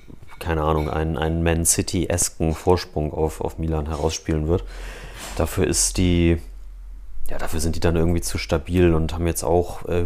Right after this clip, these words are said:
ge-, eben gegen eine starke Fiorentina mit einer super Kampfleistung, äh,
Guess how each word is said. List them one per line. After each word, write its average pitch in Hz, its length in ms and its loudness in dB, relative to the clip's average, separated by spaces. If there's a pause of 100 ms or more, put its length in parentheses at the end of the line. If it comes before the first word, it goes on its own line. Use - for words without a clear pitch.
ge-, 87 260 0
eben 92 220 0
gegen 87 200 2
eine 85 120 2
starke 85 380 0
Fiorentina 85 640 0
mit 82 160 0
einer 82 240 2 (580)
super 90 300 2
Kampfleistung, 85 1200 0
äh, 80 400 0